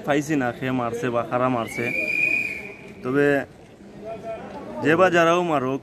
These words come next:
একটা মানুষের এইভাবে মানুষে মারে না, এমনভাবে মারছে আর কি। গরুরে কোনো পশুর ওই ধরনের মাইর মারে না মানুষে, তারা ছুরি দিয়া চাকু দিয়া ওই ধরনের আঘাত করছে। আর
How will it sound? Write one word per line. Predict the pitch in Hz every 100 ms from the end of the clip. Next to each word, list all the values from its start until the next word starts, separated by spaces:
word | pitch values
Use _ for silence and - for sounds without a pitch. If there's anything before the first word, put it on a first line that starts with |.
| -
একটা | 147 151
মানুষের | 160 151 151 -
এইভাবে | 180 151 147 147
মানুষে | 139 127 147
মারে | 139 117 110
না, | 104 104 - - -
এমনভাবে | 131 143 143 139
মারছে | 139 120 120 139 127
আর |
কি। | 120 113 101 - - - - 127 127 151 139 - - - - - - 127
গরুরে | 135 131 143 151
কোনো | 147 151 147
পশুর | 156 165 165
ওই | 156 139
ধরনের | 139 135 135
মাইর | 127 120
মারে | 123 117 113
না | 117
মানুষে, | 113 113 110 113
তারা | 117 120 117 147 165 151
ছুরি | 127 123
দিয়া | 117 123
চাকু | 123 127 - 123
দিয়া | 123 123
ওই | 120
ধরনের | 123 123 120
আঘাত | 117 120 -
করছে। | 127 107 113 107 - - - - - - - - - - - -
আর | 113 117